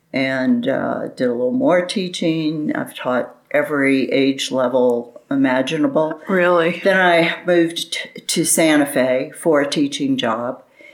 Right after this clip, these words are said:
Speaker 1: at a college, small, uh, college for Native Americans in art school.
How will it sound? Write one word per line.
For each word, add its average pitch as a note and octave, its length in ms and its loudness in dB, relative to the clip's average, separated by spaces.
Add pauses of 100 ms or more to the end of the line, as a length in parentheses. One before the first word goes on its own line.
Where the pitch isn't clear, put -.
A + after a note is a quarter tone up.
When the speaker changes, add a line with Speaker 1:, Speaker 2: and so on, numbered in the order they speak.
(320)
Speaker 1:
at B2+ 240 0
a - 20 -2
college, B2+ 720 -2
small, B2+ 600 -2
uh, B2+ 300 -6
college B2+ 500 -2
for C3+ 120 -6
Native B2+ 360 -2
Americans C3 680 -4
in B2+ 140 -4
art A#2+ 260 -4
school. - 500 -4